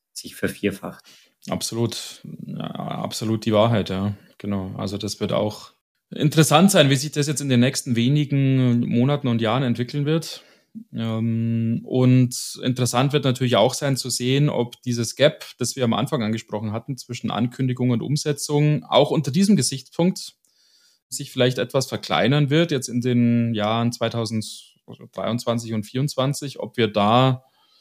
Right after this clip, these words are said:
Speaker 2: näher kommen von dem, oder, ja, genau, dieses Gap eben kleiner machen oder zwischen Ankündigungen und Umsetzungen eine kleinere Lücke haben werden.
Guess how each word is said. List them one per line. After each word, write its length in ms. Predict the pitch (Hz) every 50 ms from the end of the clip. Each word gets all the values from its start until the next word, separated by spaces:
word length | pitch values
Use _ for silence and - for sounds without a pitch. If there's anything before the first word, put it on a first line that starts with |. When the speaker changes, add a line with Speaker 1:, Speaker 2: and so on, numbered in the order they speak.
| _ _ _ _ _ -
Speaker 2:
näher 360 | - 107 113 123 127 135 143
kommen 600 | 139 - - 135 135 143 139 139 143 139 139 139
von 240 | 127 - 127 120 113
dem, 880 | 120 120 120 127 127 131 127 127 131 127 120 123 - - - 110 113 - 62 60
oder, 360 | 62 123 123 123 117 113 - -
ja, 240 | 110 110 113 113 104
genau, 260 | 104 123 117 113 107
dieses 260 | 104 117 110 110 -
Gap 200 | - 127 123 127
eben 340 | - 107 117 120 117 113 -
kleiner 360 | - - 98 98 113 131 139
machen 600 | 135 139 135 135 139 139 135 135 135 131 135 -
oder 280 | - - 117 120 117 113
zwischen 340 | - - - 123 - - -
Ankündigungen 720 | - 107 117 120 - 127 127 123 120 120 117 120 120 117
und 160 | 110 110 110
Umsetzungen 1080 | - 117 120 - 120 113 - - - 113 113 113 113 110 110 113 110 110 110 110 110 -
eine 220 | - - 107 107
kleinere 400 | - - 104 92 104 101 101 101
Lücke 300 | 98 98 - - 95 95
haben 220 | 98 101 - -
werden. 280 | - - - - - _